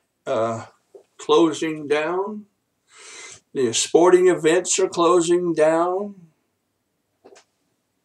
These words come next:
There are even churches closing down. Can you believe that?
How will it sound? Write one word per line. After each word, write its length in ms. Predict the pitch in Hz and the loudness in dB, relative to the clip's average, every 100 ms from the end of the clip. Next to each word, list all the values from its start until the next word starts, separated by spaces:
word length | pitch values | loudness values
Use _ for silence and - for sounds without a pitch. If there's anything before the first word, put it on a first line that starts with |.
| _ _ _ _ _ _ - | _ _ _ _ _ _ -4
There 180 | 131 113 | -2 -2
are 100 | - | -4
even 640 | 131 156 160 175 170 165 | -2 -2 0 -4 -6 -10
churches 920 | - - - 156 127 - 131 139 - - | -10 -2 4 6 4 -2 -6 -6 -10 -8
closing 880 | - 135 135 131 131 139 143 139 160 | 0 2 2 -2 -4 -6 -8 -14 -6
down. 680 | - 123 107 98 90 80 - _ _ _ _ _ _ _ _ _ _ _ _ _ _ | -2 -2 -4 -10 -16 -20 -20 _ _ _ _ _ _ _ _ _ _ _ _ _ _
Can 160 | - 208 | -2 0
you 160 | 247 | 2
believe 480 | 330 175 185 220 208 | 4 6 6 4 2
that? 360 | 208 214 214 | 4 4 2